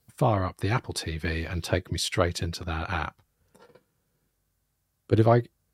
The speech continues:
what if I don't know what I wanna watch yet? I've got a shortcut called Movie Ratings, which goes off to I M D B, Rotten Tomatoes, and Metacritic. So it prompts you for the name of the thing you want to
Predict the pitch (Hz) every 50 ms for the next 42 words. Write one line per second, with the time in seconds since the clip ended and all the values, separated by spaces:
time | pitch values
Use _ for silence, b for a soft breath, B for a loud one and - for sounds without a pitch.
0 | _ - - 131 135 127 127 120 117 127 113 104 107 117 110 107 98 90 82 85
1 | 87 90 90 87 87 87 95 98 92 - - - - 78 71 - - - _ _
2 | _ _ _ _ _ _ _ _ _ _ _ _ _ _ _ _ _ - - -
3 | _ _ _ - 85 - - 120 117 107 - - 110 101 95 - - 92 90 -
4 | - 87 85 85 104 107 110 104 98 92 87 87 80 82 80 - - - 76 69
5 | - - - - 101 95 92 92 - 92 90 82 - - - - - - 92 87
6 | 82 82 85 82 82 - - _ _ _ _ _ _ _ _ _ _ _ _ _
7 | _ _ _ _ _ - 113 110 107 104 98 92 - 90 87 - 87 82 82 82
8 | 80 - - _ _ _ _ _ - 104 - 101 85 - - 90 82 82 80 78
9 | - - 87 80 80 80 - - - - - _ _ _ _ _ _ _ _ _
10 | - - 92 87 87 78 101 113 113 - - - - - - - - - 78 71
11 | - - - - _ _ _ b b b b b b _ _ _ _ _ - -
12 | - - - - 131 123 127 113 - - 110 95 - 98 98 95 98 95 95 92
13 | 90 82 - 95 - - - 95 87 87 85 85 85 85 85 85 85 - - -
14 | 82 80